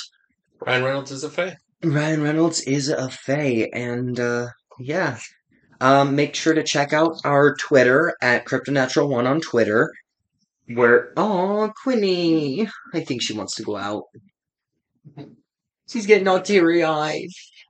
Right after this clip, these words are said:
Speaker 2: 'cause I took her deck of cards away before she could eat the king. Okay, bye.
Speaker 1: Bye.
Speaker 2: Uh, make sure to check out our Twitter, at Cryptonatural one on Twitter.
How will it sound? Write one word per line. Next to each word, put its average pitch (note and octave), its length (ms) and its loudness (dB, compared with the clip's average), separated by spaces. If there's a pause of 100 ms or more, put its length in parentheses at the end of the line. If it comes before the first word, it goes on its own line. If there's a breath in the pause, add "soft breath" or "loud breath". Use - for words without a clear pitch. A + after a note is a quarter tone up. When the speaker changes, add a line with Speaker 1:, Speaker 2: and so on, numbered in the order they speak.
(140)
Speaker 2:
'cause F3+ 160 -6
I F3 80 2
took E3+ 240 -4
her F3 140 0
deck E3 220 -2
of D#3+ 120 -2
cards D3+ 300 -2
away C3 220 -2
before C3+ 300 -4
she C#3+ 160 -8
could D3 220 -2
eat D3 180 -8
the B2 80 -6
king. C3+ 460 -10 (2250)
Okay, F3 80 -10
bye. G3+ 480 -2 (260)
Speaker 1:
Bye. C#4+ 580 -10 (1400)
Speaker 2:
Uh, C3+ 220 4
make C#3 220 2
sure D#3+ 140 0
to D#3+ 100 6
check C#3+ 240 -2
out C#3+ 140 -4
our E3 140 0
Twitter, A2+ 480 0
at A2 240 2
Cryptonatural B2 640 -2
one A2 200 -2
on C#3 140 -2
Twitter. G#2+ 520 -2